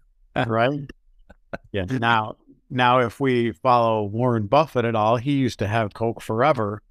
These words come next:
Speaker 2: So maybe he knows something that we don't know.
Speaker 1: Well, maybe, maybe, but, uh, but, you know, I think it's interesting that of all the things that we could be talking about, you know, the biggest news that came from the Cubs today was that they're going
Speaker 2: <laughs>
Speaker 1: cola products. But,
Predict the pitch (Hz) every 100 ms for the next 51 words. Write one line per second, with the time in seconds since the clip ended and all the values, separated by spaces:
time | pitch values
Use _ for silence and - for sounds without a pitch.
0 | _ _ _ - 113 120 120 113 143 135
1 | 123 - 135 139 127 139 139 127 113 -
2 | - - _ _ _ _ _ _ _ _
3 | 87 90 87 - 98 110 104 80 80 -
4 | 85 87 87 82 82 - 82 82 82 82
5 | 82 - _ _ _ _ 87 80 - 82
6 | 78 85 - _ _ _ _ _ - 90
7 | 85 85 90 85 85 80 80 - 80 80
8 | 82 85 82 85 82 82 82 78 87 85
9 | 90 85 82 85 85 82 - 95 85 82
10 | 85 87 80 85 85 90 85 80 - 85
11 | 85 82 - - - - - - - -
12 | - - 82 80 78 78 - - 220 -
13 | 196 165 104 95 82 78 - 101 -